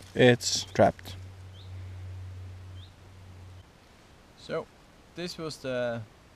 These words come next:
Pi two deadfall trap, or also called Indian deadfall, and maybe some other names also.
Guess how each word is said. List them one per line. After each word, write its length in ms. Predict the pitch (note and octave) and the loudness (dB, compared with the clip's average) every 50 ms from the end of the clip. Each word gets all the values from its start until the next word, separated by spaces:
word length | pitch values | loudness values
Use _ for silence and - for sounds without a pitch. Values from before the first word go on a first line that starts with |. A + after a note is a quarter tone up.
| - - - - - - - - - - - - | -20 -20 -20 -20 -20 -20 -20 -20 -20 -20 -18 -10
Pi 160 | - C3+ C3+ | -8 -6 -6
two 320 | C3 - - C3+ C3+ C3+ C3+ C#3 - | -6 -8 -8 -8 -6 -8 -8 -8 -8
deadfall 460 | C#3 C3+ A#2+ - - A#2+ A#2 A2+ G#2+ - | -8 -8 -8 -8 -10 -10 -10 -10 -10 -10
trap, 240 | - A#2+ A2 G#2 - - - - - - - - - - - - - | -10 -8 -8 -8 -10 -12 -20 -20 -20 -20 -20 -20 -20 -20 -20 -18 -14
or 120 | A2+ A#2 B2 | -12 -10 -10
also 220 | B2 A2+ - A2 | -10 -10 -14 -16
called 400 | - - A#2+ A#2 A#2 A#2 A2+ A2+ - - - - - - - - - | -14 -10 -10 -8 -6 -8 -8 -10 -12 -18 -20 -20 -20 -20 -20 -20 -12
Indian 440 | - C3 B2+ B2+ B2 B2 A#2+ A#2+ A#2+ | -8 -6 -4 -4 -2 -2 -2 -4 -4
deadfall, 500 | B2 A#2+ B2 B2+ - - B2+ B2+ B2+ A#2 - - - - - - - - - - - - - - - - - - - - - - - A2+ | -4 -6 -6 -8 -10 -10 -8 -8 -8 -10 -12 -18 -20 -20 -20 -20 -20 -20 -20 -20 -20 -20 -20 -20 -20 -20 -20 -20 -20 -20 -20 -20 -14 -10
and 120 | A2+ A#2 | -8 -6
maybe 220 | A#2+ B2 A#2 A#2+ | -6 -6 -6 -8
some 220 | A2+ - B2+ A#2+ A#2+ | -8 -6 -6 -4 -4
other 160 | A#2 A#2+ A2 | -4 -4 -4
names 340 | A#2 A#2 A#2 B2 B2 - - | -6 -6 -6 -6 -8 -8 -8
also. 380 | B2+ C3 - - C3 C3+ C#3 | -10 -10 -8 -8 -8 -8 -10